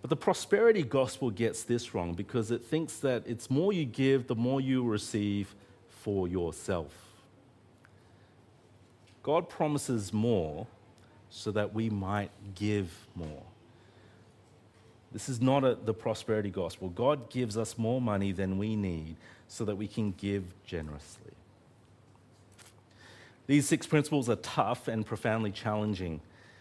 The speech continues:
and we'll adopt them and give generously if we truly believe that Jesus is what satisfies in life, not just financial security. And maybe you're here today and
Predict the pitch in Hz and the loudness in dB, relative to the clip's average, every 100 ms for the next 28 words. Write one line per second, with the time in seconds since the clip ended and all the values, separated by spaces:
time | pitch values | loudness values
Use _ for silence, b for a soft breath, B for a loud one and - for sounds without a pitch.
0 | B B B - - - 120 139 165 147 | B B B -20 -20 -6 0 2 6 4
1 | 120 214 - 127 110 107 107 143 117 123 | 6 2 2 0 2 0 0 -2 0 -2
2 | 151 160 - 95 95 120 107 - 151 156 | -2 -4 0 -2 0 -4 -4 -8 0 2
3 | 165 160 127 117 117 95 85 92 101 110 | 4 2 2 0 0 0 -2 -6 -2 -2
4 | 113 101 92 - 101 90 87 87 - 87 | -2 -4 -10 -6 -4 -4 -6 -10 -8 -8
5 | 87 - 85 87 82 - 98 87 95 98 | -8 -10 -8 -6 -8 -10 -8 -6 -8 -10
6 | - - - - b b b b b b | -12 -20 -20 -20 b b b b b b
7 | - 110 95 107 - 95 87 85 87 - | -10 -8 -4 -4 -2 -4 -4 -6 -10 -12
8 | 85 85 76 71 73 - - - _ _ | -14 -12 -10 -12 -16 -20 -20 -20 _ _
9 | - - - _ _ - - - - 147 | -20 -20 -20 _ _ -20 -20 -14 -2 2
10 | 185 165 139 - 135 135 139 117 113 107 | 4 6 4 2 0 0 2 2 4 4
11 | 98 92 | 4 0